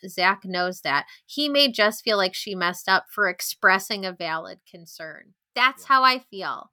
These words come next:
Speaker 1: And then,
Speaker 2: Mm-hmm.
Speaker 1: oh, and then Nick apparently, God, Nick's really been on one. All right, buddy. He said, "Zach is acting like the guy who gets mad at his girlfriend for not letting him know she wanted validation on her birthday." A hundred percent, a hundred percent.
Speaker 2: Mm-hmm.
Speaker 1: Yeah,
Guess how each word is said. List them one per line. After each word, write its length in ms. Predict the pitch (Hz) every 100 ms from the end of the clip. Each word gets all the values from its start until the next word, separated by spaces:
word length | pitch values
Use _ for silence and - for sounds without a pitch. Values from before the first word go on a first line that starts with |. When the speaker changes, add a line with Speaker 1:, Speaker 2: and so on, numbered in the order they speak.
| _ _ _ _
Speaker 1:
And 120 | 233 190
then, 100 | 92
Speaker 2:
Mm-hmm. 220 | 90 87
Speaker 1:
oh, 160 | 233 233
and 160 | 190 220
then 160 | 208 208
Nick 160 | 226
apparently, 500 | 311 - 202 208 185 170
God, 300 | 196 254 175 190
Nick's 240 | 220 -
really 200 | 311 311 190
been 160 | 165
on 220 | 170 233 196
one. 220 | 170 175
All 160 | 185 233
right, 260 | 196 165
buddy. 260 | 160 151 160 - - _
He 100 | 277
said, 300 | 269 277 254 _ _ _ _ 175
"Zach 400 | - 226 285 320
is 120 | 269
acting 340 | 208 233 226
like 200 | 196 185
the 80 | 190
guy 260 | 180 165 180
who 120 | 202
gets 300 | 185 160 -
mad 180 | 170 175
at 80 | 175
his 160 | 170
girlfriend 640 | - 165 175 - 160 165 -
for 100 | 170
not 300 | 165 175 185
letting 240 | 180 185
him 220 | 185 175
know 180 | 175 175
she 180 | - 190
wanted 320 | 175 170 175
validation 580 | 165 175 175 170 175 180
on 120 | 151 165
her 120 | 170
birthday." 580 | 170 165 - 170 139 -
A 40 | 196
hundred 400 | 233 214 226 -
percent, 400 | 190 - 156 -
a 60 | 175
hundred 280 | 196 185
percent. 540 | - 185 - 156 151 - _ _ _ _ 196
Speaker 2:
Mm-hmm. 240 | 190 185
Speaker 1:
Yeah, 240 | 226 190